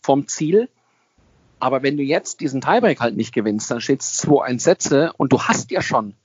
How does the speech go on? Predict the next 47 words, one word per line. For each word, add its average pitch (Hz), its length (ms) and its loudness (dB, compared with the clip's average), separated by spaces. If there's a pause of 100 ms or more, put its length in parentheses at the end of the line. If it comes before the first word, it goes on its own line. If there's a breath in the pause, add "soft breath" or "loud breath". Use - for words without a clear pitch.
(220)
über 127 180 2
drei 156 300 0
Sätze 156 320 -4
am 120 180 -8
absoluten 180 440 0
Limit 185 380 2
gespielt. - 500 0 (480 loud breath)
Was 117 140 -2
soll 147 140 4
denn 151 120 0
jetzt 131 160 -4
noch 127 100 0
passieren? 156 400 -2
Und 110 100 -4
die - 80 0
anderen 185 300 2
beiden, 139 460 0
die 165 120 -6
konnten - 320 -2
sicherlich 160 400 -6
noch 147 140 -6
besser 190 260 -6
spielen. 113 340 -12
Und - 260 -18 (640 loud breath)
das 127 160 -6
ist - 180 -12
dann 151 120 2
manchmal 151 320 -2
so, 147 100 0
da 139 120 4
fühlst - 460 0
du 170 60 -2
dich 143 160 -4
teilweise 135 500 -2
wie, 143 120 0
als 143 120 -6
ob 110 100 -8
dir 147 140 2
dieses 127 360 -6
Match 165 280 0
jetzt 135 180 0
aus 127 200 2
den 110 160 -4
Fingern 196 360 -2
gleitet, 98 540 -4
weil 117 220 -2
du, 127 260 4